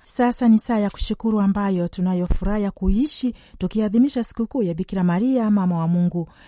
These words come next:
Yeye ambaye analinda katika moyo wake fumbo la Yesu anatufundisha hasa sisi kusoma ishara za nyakati kwa nuru ya fumbo hili. Ndivyo Baba Mtakatifu Francisco alianza tafakari yake katika kanisa kuu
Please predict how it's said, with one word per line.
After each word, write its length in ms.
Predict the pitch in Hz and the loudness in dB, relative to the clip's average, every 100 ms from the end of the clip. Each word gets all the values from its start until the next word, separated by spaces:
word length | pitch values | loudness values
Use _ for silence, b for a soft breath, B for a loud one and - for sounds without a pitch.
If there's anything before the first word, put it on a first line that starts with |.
| b | b
Yeye 280 | 190 190 196 | 0 2 4
ambaye 280 | 185 185 180 | 2 0 0
analinda 540 | 175 175 190 240 214 | 0 0 2 2 0
katika 320 | 196 190 202 185 | -4 -8 -4 -2
moyo 240 | 175 170 | 0 -2
wake 320 | 180 208 190 | -2 -4 -6
fumbo 300 | - 220 180 | -4 -2 -2
la 120 | 165 | -4
Yesu 400 | 165 226 262 220 - B B | -2 -2 -2 -6 -8 B B
anatufundisha 760 | 151 190 254 247 269 349 - 254 | -2 -2 -2 -2 -2 -2 -4 -6
hasa 320 | 285 277 247 | -6 -6 -6
sisi 360 | - 311 - 240 | -4 -6 -6 -6
kusoma 400 | 196 - 196 175 | -6 -4 -4 -4
ishara 300 | - 262 185 | -4 -6 -4
za 140 | 170 | -6
nyakati 560 | 165 160 202 202 190 - b b | -6 -6 -6 -6 -8 -12 b b
kwa 180 | - 175 | -2 2
nuru 240 | 190 233 | 2 2
ya 140 | 170 165 | -2 -4
fumbo 300 | 165 156 160 | -6 -6 -6
hili. 440 | 175 175 175 160 b b b | -4 -4 -4 -6 b b b
Ndivyo 300 | 180 240 233 | 0 2 2
Baba 200 | 220 214 | 0 2
Mtakatifu 380 | 214 214 208 202 | 2 2 -4 -2
Francisco 440 | 214 208 240 - 180 | -2 0 -2 -4 -4
alianza 420 | 170 170 170 165 | -2 -2 -4 -4
tafakari 420 | 170 165 175 165 | -8 -10 -8 -6
yake 240 | 190 262 | -6 -6
katika 300 | 240 220 226 | -8 -8 -8
kanisa 380 | 220 226 233 233 | -2 0 0 -6
kuu 300 | - 311 254 | -6 -4 -4